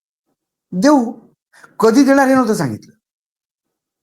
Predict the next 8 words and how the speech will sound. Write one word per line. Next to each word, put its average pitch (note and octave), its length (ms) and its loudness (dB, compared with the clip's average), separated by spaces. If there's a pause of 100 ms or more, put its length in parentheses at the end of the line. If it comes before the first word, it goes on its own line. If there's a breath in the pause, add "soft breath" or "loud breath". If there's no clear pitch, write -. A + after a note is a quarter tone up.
(2500)
जसे B2+ 220 -2
पंतप्रधान D#3+ 460 -2
म्हणतात D3 340 -4
ना, D3 100 -4 (100)
"खाऊंगा D3+ 420 -2
ना D3+ 80 -2 (100)
खाने C3+ 200 -4
दूंगा, A#2 300 -6